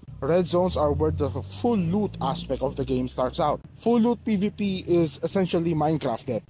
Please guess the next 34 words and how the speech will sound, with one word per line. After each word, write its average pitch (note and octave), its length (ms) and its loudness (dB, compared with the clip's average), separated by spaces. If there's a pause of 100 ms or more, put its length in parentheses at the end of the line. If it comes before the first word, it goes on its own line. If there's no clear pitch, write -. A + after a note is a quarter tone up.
Every C#3+ 280 0
time D#3+ 240 2
you C#3 60 2
die, C3+ 500 0 (100)
be D#3+ 220 4
it D3+ 120 0
from B2 260 2
a A#2 80 4
mob, C3+ 520 2 (200)
a A#2+ 100 -4
single B2+ 320 0
person, B2 500 0 (220)
or D#3+ 180 4
an D#3+ 80 2
army D#3 320 4
of D3 160 0
cringe C#3 320 -2
campers, E3+ 440 -4 (220)
every E3+ 260 4
single D#3+ 320 4
item C3 300 2
you G#2+ 80 0
have, E3 420 0 (120)
even C#3 320 -2
your A#2+ 160 0
armor, C3+ 360 0 (720)
drops D#3+ 400 0
on C#3+ 160 2
the D3 80 2
ground, A#2+ 460 2 (220)
just C3 200 -4
like, C3 140 2
uh, F#2+ 220 -6
Minecraft. A2 420 -4